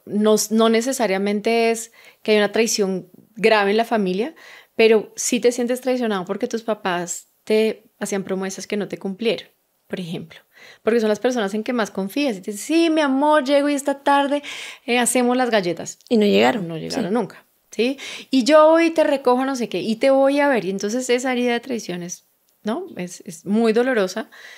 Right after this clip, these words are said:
Speaker 1: Eh, y se crea, pues, esta herida. También pasa cuando hay traición de infidelidades en la familia. ¿Por qué? Porque como estamos tan chiquitos, em, todavía estamos fusionado-, fusionados al inconsciente de los padres. Y,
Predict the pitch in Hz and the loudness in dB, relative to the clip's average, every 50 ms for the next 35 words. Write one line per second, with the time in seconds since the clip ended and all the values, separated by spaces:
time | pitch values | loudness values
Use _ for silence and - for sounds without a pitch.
0 | - - - - - _ _ - - 240 220 208 208 202 196 190 185 185 180 170 | -20 -20 -20 -20 -20 _ _ -2 2 4 4 4 4 4 2 2 2 0 -2 -4
1 | 165 - - - 254 220 214 214 214 - 180 170 170 170 165 - 190 185 185 - | -8 -8 -4 -2 -2 -2 -2 -4 -6 -8 -10 -8 -8 -8 -8 -6 -6 -8 -8 -10
2 | - - - 202 196 - 208 202 190 214 214 208 196 233 - - _ - 254 240 | -10 -8 -6 -6 -4 -2 -2 -2 0 0 0 0 0 -2 -4 -6 _ 0 2 2
3 | 233 226 220 196 233 226 226 233 233 - 254 240 240 - 247 320 - - 311 254 | 4 2 2 2 2 0 0 0 0 0 0 -2 -2 -2 -6 -6 -6 -4 -2 0
4 | 220 220 208 240 277 415 - _ _ _ _ - 202 202 190 196 180 180 185 - | 0 0 0 -2 -4 -6 -10 _ _ _ _ -6 -4 -4 -2 -2 -2 -2 -2 0
5 | 240 226 220 220 220 214 208 208 214 208 - 220 208 190 180 175 165 165 180 196 | 0 2 2 2 2 2 0 0 -2 -2 -2 -2 -2 -2 -2 -2 -4 -2 0 0
6 | 208 202 202 196 190 190 190 190 196 180 180 170 175 170 190 214 226 214 208 202 | 0 2 2 0 0 -2 -4 -6 -8 -10 -10 -8 -8 -4 -2 0 0 0 0 -2
7 | 202 202 254 254 - 311 277 - 196 190 208 190 - 190 196 196 - 226 233 254 | -2 -4 -4 -2 -2 -2 0 -2 -2 -6 -6 -8 -8 -8 -8 -4 -2 -2 -2 -2
8 | 247 - 269 254 - 247 226 - 240 175 - 175 170 175 - - - - - - | -4 -6 -6 -4 -6 -6 -6 -6 -6 -6 -6 -8 -10 -10 -12 -16 -20 -20 -20 -20
9 | - - - - - - - - _ _ _ - 220 208 202 196 196 196 196 190 | -20 -20 -20 -20 -20 -20 -20 -20 _ _ _ 0 2 4 4 4 4 4 2 0
10 | 190 190 190 185 185 175 - _ _ _ _ _ - 240 233 226 226 220 214 208 | 0 -4 -4 -6 -8 -10 -12 _ _ _ _ _ 2 4 4 6 6 6 4 2
11 | 208 - 220 220 220 220 - 240 - 254 233 226 208 190 190 185 185 202 202 - | 0 0 -2 -2 -2 -4 -6 -6 -4 -4 -4 -2 -2 -2 -2 -2 -4 -4 -6 -10
12 | _ _ _ _ - - 226 233 247 220 196 190 190 202 214 226 214 220 214 202 | _ _ _ _ -6 -4 -2 0 0 2 0 0 0 -2 -2 -2 -2 -4 -4 -4
13 | 202 180 180 - 190 196 202 202 - - 254 262 226 185 - - - - 220 185 | -6 -8 -6 -6 -6 -6 -6 -6 -4 -4 -2 -2 -2 -2 -4 -6 -10 -12 -14 -16